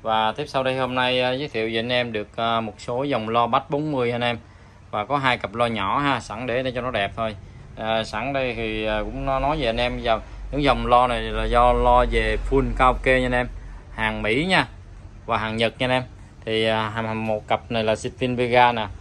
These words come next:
Ở đây cái cặp, à, Air Double anh em ha. Còn cặp này là cặp Gamsa A ba trăm. Thì, à, ba cái đây thì em còn để cái lưới căng ha. Còn hai cái hầm, à, ba cái đây thì mình đã tháo cái lưới, lưới căng ra này ha.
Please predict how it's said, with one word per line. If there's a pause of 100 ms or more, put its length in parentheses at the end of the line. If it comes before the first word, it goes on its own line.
(440)
Ở
đây
cái
cặp,
à, (100)
Air
Double
anh
em
ha.
Còn
cặp
này
là
cặp
Gamsa
A
ba (100)
trăm. (600)
Thì,
à, (520)
ba
cái
đây
thì
em
còn
để
cái
lưới
căng
ha. (300)
Còn
hai
cái
hầm,
à,
ba
cái
đây
thì
mình
đã
tháo
cái
lưới,
lưới
căng
ra
này
ha.